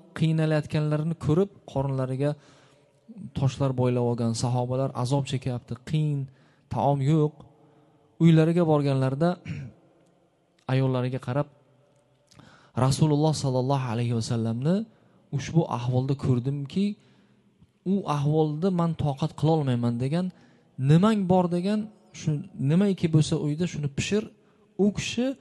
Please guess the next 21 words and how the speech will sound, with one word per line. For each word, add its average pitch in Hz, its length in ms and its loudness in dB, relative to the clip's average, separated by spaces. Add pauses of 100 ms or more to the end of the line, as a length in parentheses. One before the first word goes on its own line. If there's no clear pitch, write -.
(240)
va 160 100 -4
u 170 120 0
kishi - 220 -6
bilan 170 260 0
birga 147 340 -2
bir 165 180 -2
ikkita, - 300 -10
uchta 139 320 -8
kishiga 143 400 -6 (580)
yetarli 139 480 2
taom 143 360 -6
tayyorlagin, 135 640 -2
deganlar. 90 380 -10 (960)
Ayollari 156 440 2
ham 180 180 2
aytganki, 139 560 -6 (320)
"Bittagina 175 720 -2
echkimiz 160 540 -2
bor, 139 260 -2
kichkina - 500 -2
u, 104 100 -2